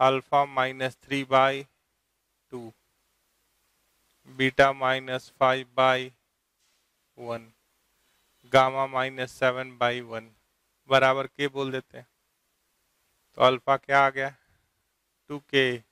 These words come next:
प्लस थ्री,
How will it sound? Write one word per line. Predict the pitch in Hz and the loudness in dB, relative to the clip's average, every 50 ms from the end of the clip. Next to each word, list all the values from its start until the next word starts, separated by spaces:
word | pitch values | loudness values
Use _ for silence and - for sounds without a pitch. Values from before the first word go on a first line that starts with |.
| _ _ _ _ _ _ _ _ _ _ _ _ _ _ _ _ _ _ _ | _ _ _ _ _ _ _ _ _ _ _ _ _ _ _ _ _ _ _
प्लस | 139 139 143 147 151 147 - - - - _ _ _ _ _ _ _ _ _ _ _ _ _ - | 0 2 4 4 2 0 -4 -10 -20 -20 _ _ _ _ _ _ _ _ _ _ _ _ _ -10
थ्री, | 135 139 139 | -8 -8 -8